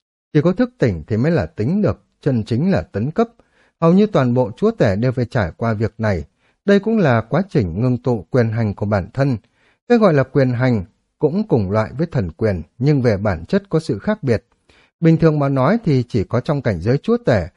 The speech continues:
nhưng thỉnh thoảng cũng sẽ có một số thiên kiêu tuyệt thế, có thể thu được khi còn là uẩn thần, chỉ là nó cực kỳ hiếm thấy. Về phần quá trình thu được quyền hành, có người lập tức thức tỉnh, có người cần trăm năm, thậm chí ngàn năm hoặc lâu hơn.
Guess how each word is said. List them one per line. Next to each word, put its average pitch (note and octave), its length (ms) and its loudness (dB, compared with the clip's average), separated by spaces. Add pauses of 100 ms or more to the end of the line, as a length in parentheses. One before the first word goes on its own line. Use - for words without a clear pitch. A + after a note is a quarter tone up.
(220)
nhưng G#3+ 180 4
thỉnh B2 260 0
thoảng G#2 300 -2
cũng E3+ 120 -4
sẽ F3 180 -2
có D3 100 0
một E3+ 160 0
số A2+ 220 -2
thiên C3 240 0
kiêu A#2 240 0
tuyệt A2 300 -4
thế, D3 300 0 (440)
có A3 80 -2
thể D#3 220 2
thu G3 220 0
được C#3+ 280 0
khi C3+ 260 0
còn F#2+ 220 -2
là F#2 240 -2
uẩn F2+ 240 -4
thần, G#2 280 -2 (240)
chỉ D3 180 0
là B2 140 2
nó D#3+ 140 -2
cực - 280 -2
kỳ G2+ 160 -2
hiếm A2 280 -4
thấy. E3+ 340 -2 (640)
Về D#3 160 6
phần C#3+ 260 0
quá G3+ 180 0
trình C#3 180 0
thu G3+ 140 -2
được D#3 260 0
quyền A2 200 0
hành, G#2 280 -2 (100)
có G#3+ 100 -2
người E3+ 220 4
lập A2+ 220 2
tức A3 200 -2
thức A#3+ 220 -2
tỉnh, E2+ 220 -2 (120)
có G3 120 -2
người C#3 200 0
cần E2+ 300 -6
trăm A#2+ 280 -2
năm, A#2 220 0
thậm G#2+ 220 -6
chí F#3 140 -2
ngàn G2+ 340 -2
năm A2 200 -4
hoặc G2+ 220 -8
lâu B2+ 200 0
hơn. C3+ 260 -2